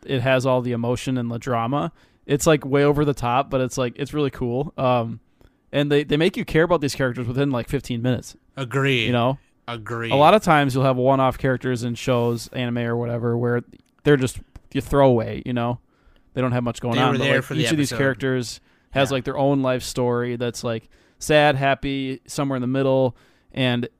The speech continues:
Speaker 1: they, they're, like, basically a victim of circumstance and, like, of their, of their own life and, and, like, a multitude of, you know, choices and, and, uh, variables. But then, the, <laughs> so then Decim's is trying to judge them, like,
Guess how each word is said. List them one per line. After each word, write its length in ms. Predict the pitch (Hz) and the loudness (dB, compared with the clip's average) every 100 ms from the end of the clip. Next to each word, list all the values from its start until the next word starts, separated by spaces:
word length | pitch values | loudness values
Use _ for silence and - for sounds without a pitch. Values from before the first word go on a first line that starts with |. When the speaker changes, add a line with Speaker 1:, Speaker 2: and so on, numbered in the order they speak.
| _ _ _ _ _ _ - | _ _ _ _ _ _ 2
Speaker 1:
they, 260 | 147 147 | 2 2
they're, 300 | - 147 139 | 2 2 4
like, 180 | 139 131 | 2 2
basically 320 | 180 190 165 | 0 2 0
a 40 | 135 | 2
victim 320 | 147 - 135 | 0 0 -2
of 100 | 117 | -2
circumstance 800 | - 160 - 123 - 117 113 - | 0 -2 -2 -6 -6 -4 -6 -6
and, 140 | 123 | -4
like, 200 | 117 117 - | -4 -6 -6
of 180 | 123 | -4
their, 240 | 123 117 113 | -2 -4 -4
of 160 | 139 123 | -4 -2
their 180 | 127 120 | 0 0
own 180 | 117 113 | -2 -2
life 340 | 120 113 - | -4 -6 -10
and, 120 | 120 | -10
and, 120 | 120 | -8
like, 140 | 113 110 | -8 -6
a 60 | |
multitude 540 | 127 127 120 113 127 113 | -2 -2 -2 -2 -2 -2
of, 220 | 110 - _ _ _ _ - | -6 -10 _ _ _ _ -10
you 80 | |
know, 140 | 113 107 | -8 -8
choices 680 | - 147 127 - 117 117 | 0 2 2 -2 -4 -4
and, 260 | 113 110 110 117 | -6 -8 -10 -12
and, 320 | 110 104 107 | -12 -10 -10
uh, 200 | 104 120 | -10 -6
variables. 720 | 127 123 120 110 104 - - _ _ _ - | -2 0 -2 -4 -6 -10 -16 _ _ _ -6
But 140 | 123 | 0
then, 200 | 135 127 | 0 0
the, 100 | 123 | 2
<laughs> 280 | 165 - 180 | 2 4 2
so 100 | 160 | 2
then 160 | 151 143 | 0 4
Decim's 340 | 151 160 143 | 4 4 -2
is 80 | 131 | -2
trying 200 | - 139 | 0 0
to 40 | |
judge 280 | 120 151 127 | 0 -2 -2
them, 220 | 131 123 | -6 -6
like, 280 | 123 117 - | -8 -10 -12